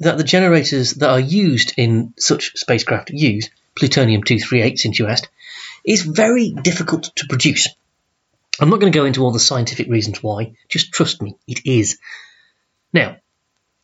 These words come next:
only about one point five kilograms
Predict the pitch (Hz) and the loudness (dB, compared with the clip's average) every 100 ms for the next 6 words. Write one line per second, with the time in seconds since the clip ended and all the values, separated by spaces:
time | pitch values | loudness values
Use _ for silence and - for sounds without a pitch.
0 | _ _ _ _ - 196 240 247 208 180 | _ _ _ _ 0 0 2 2 2 4
1 | 165 160 - _ - 147 202 202 170 170 | 4 2 -4 _ -4 2 2 2 0 2
2 | 160 - 160 113 101 95 - | 0 2 0 0 -2 -4 -6